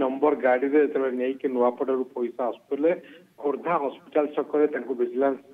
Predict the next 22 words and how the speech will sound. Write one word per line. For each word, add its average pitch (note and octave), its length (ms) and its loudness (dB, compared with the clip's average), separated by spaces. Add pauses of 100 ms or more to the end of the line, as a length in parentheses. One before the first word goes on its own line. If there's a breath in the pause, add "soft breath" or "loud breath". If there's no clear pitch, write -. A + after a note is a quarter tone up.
(120)
ଧରିଛି B2 480 -4
ଏବଂ C#3 240 -4
ତାଙ୍କ A#2+ 200 -10 (120)
ନିକଟରୁ C3+ 420 -8 (440 soft breath)
ଏକ B2 160 -6 (160)
ଲକ୍ଷ - 220 -4
ବତିଶ C3 440 -2
ହଜାର B2 280 0
ଟଙ୍କା C3+ 240 -2
ଜବତ B2+ 400 -2
କରିଛି C3 340 -4
ଏବଂ D#3 200 -4
ଗାଡ଼ିଟିକୁ C3 540 -2
ମଧ୍ୟ C#3+ 240 -4 (540 soft breath)
ଜବତ C3+ 260 2 (100)
କରିଛି। B2+ 340 -4 (440 loud breath)
ଏବଂ A3 160 6 (140)
ଆପଣ G3+ 380 2
ଜାଣିଛନ୍ତି, D3+ 640 0 (340)
ବିଗତ F3 360 -2 (160)
ଦିନମାନଙ୍କରେ C3 680 0 (560 soft breath)
ବର୍ତ୍ତମାନ F#3+ 540 0